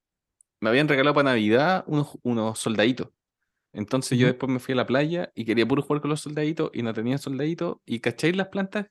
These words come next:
Speaker 1: que le llaman docas?
Speaker 2: No.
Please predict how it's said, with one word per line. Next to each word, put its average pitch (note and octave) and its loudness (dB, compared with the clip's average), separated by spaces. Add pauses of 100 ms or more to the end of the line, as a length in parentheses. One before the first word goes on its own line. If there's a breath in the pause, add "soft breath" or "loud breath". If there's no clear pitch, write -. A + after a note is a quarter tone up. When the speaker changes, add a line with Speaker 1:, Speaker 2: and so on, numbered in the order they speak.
(460)
Speaker 1:
que B2+ -6
le A#2+ -4
llaman B2+ -2
docas? - 0 (1700)
Speaker 2:
No. A2 -2